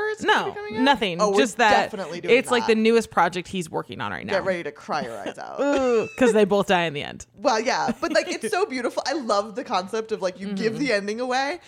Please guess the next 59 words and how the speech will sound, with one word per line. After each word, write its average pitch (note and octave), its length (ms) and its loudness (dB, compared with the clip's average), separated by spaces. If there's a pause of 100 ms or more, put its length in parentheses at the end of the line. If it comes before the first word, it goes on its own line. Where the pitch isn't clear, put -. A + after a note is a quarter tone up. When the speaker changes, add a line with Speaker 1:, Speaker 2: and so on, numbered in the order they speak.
(160)
Speaker 1:
but - 180 -8
everything C4+ 380 -6
that B3+ 120 0
Speaker 2:
Yeah. E3 140 2
Speaker 1:
happens G#3 240 -4
bef-, F#3 260 -10
like, F#3+ 200 -4 (200)
throughout G3+ 400 -6
the G#3 80 -6
book F3 280 -10
is F#3 100 -14
just D#3+ 160 -18
beautiful. F3 300 -10
And F#3+ 240 -4
then F3+ 140 -4
I F3 80 -6
think C#4 300 -14
the F#3+ 280 -10
prequel A3+ 600 -6
to E3 100 -10
that D3 260 -6
book D#3 160 -10
is D3 100 -16
coming D#3+ 300 -16
out C#3+ 140 -10
later D3+ 200 -8
this - 240 -14
year, D#3+ 220 -12
Speaker 2:
Huh. G3+ 300 2
Speaker 1:
too. - 80 -16 (200)
Speaker 2:
I'm D4+ 140 2
assuming G4 360 0
it D#4+ 120 -2
might G3+ 400 -2
be, A#3 160 -6
like, F#3+ 240 -2
a E3 80 -6
Hulu A3 480 -2
or G3 100 -2
Amazon F3+ 440 -6
Prime, F3 280 -4
'cause F3+ 200 -10
they G#3+ 160 0
seem D4 240 -8
to F#3 100 -12
be F3 300 -6
doing F3 260 -2
more E3 380 -2
of D#3 320 -4
the D#3+ 80 -10 (540)
limited A3+ 440 2
series C4+ 680 0
Speaker 1:
Mm-hmm. F#3 100 -4
Speaker 2:
where F#3 100 4
it's, F3+ 140 -2
like, F3 140 -4
the E3+ 80 -4
one-offs. E3+ 640 0
Speaker 1:
Yeah. D#3 260 -6